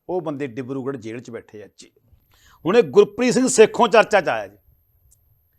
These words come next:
ਗੁਰਪ੍ਰੀਤ ਸਿੰਘ ਸੇਖੋਂ, ਜਿਹਨੂੰ ਅਰੈਸਟ ਵੀ ਕਰ ਲਿਆ ਸੀ ਪੁਲਿਸ ਨੇ। ਉਸ ਬੰਦੇ ਨੇ ਆਪਣੇ ਗਰੁੱਪ ਬਣਾਇਆ ਜੀ, ਇੱਕ ਵੱਖਰਾ ਗਰੁੱਪ ਬਣਾਇਆ।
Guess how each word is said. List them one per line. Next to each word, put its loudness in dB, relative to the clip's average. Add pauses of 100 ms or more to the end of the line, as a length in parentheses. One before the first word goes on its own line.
(200)
ਗੁਰਪ੍ਰੀਤ -2
ਸਿੰਘ -8
ਸੇਖੋਂ, -8 (840)
ਜਿਹਨੂੰ -2
ਅਰੈਸਟ 2
ਵੀ -4
ਕਰ 4
ਲਿਆ -2
ਸੀ -6
ਪੁਲਿਸ -10
ਨੇ। -16 (880)
ਉਸ 0
ਬੰਦੇ 0
ਨੇ 0
ਆਪਣੇ 0
ਗਰੁੱਪ 2
ਬਣਾਇਆ 2
ਜੀ, -4
ਇੱਕ -12 (280)
ਵੱਖਰਾ -2
ਗਰੁੱਪ -6
ਬਣਾਇਆ। -12